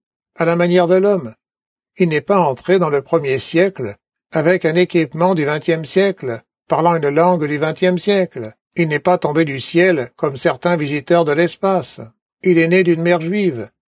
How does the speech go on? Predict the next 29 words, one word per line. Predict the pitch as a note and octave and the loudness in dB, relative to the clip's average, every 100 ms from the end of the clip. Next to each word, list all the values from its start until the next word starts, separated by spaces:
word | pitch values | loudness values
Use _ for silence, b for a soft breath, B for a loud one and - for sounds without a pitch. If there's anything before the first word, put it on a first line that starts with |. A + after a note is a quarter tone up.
| _ _ - | _ _ -8
Il | G3 E3 | -4 0
vivait | E3 D#3 | 0 2
dans | F#3+ D#3 | 0 0
un | D3 | -2
petit | E3 D#3+ F3 | -2 0 0
village | D#3 C#3+ D#3+ F3 | 0 0 0 0
de | D3+ | -2
Nazareth. | D3+ D#3 E3 E3+ F#3+ - B2 A2+ _ _ _ _ _ | -6 0 2 2 0 -4 -14 -16 _ _ _ _ _
Il | - E3 | -2 0
a | D3+ | 0
mangé | C#3+ C#3 B2+ F3 | -2 -2 0 0
comme | F#3 D#3+ D3+ | 0 -2 -4
ils | D3 | -4
ont | D3 | -4
mangé. | D3 E3+ D#3 D3+ E3 _ _ _ _ _ | -2 -2 -2 -4 -8 _ _ _ _ _
Il | - G3 | 0 2
a | F#3 | 2
parlé | E3+ D#3+ F#3+ | 2 2 2
le | D#3+ | 2
langage | D3+ D#3 F3+ E3 B2+ B2+ | 0 2 2 2 0 -6
qu'ils | - D#3+ D3 | -4 -4 0
ont | E3 | -2
parlé. | E3 D#3+ D#3+ F#3 F3+ _ _ _ _ _ _ | 0 0 0 -2 -2 _ _ _ _ _ _
Il | F#3 | -2
voyageait | F3 F#3+ E3+ E3 G3 | 2 2 2 2 2
comme | E3+ E3 E3 | 2 -2 -2
ils | D#3 | -2
l'ont | D#3 D3 | -4 -6
fait. | - C#3+ A2+ | -6 -4 -4